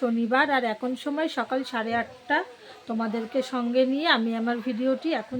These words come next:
থেকেই শুরু করলাম। আর সমস্ত কাজবাজ, আ, মানে আশি বাইশি কাজবাজ সমস্তটা কমপ্লিট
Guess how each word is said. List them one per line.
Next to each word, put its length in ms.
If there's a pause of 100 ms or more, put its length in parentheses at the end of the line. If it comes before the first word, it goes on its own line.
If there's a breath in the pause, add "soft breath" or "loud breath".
থেকেই 300
শুরু 160 (100)
করলাম। 340 (580 loud breath)
আর 80 (100)
সমস্ত 360 (180)
কাজবাজ, 400 (280)
আ, 40 (180)
মানে 160 (140)
আশি 240
বাইশি 260 (100)
কাজবাজ 340 (100)
সমস্তটা 480 (120)
কমপ্লিট 360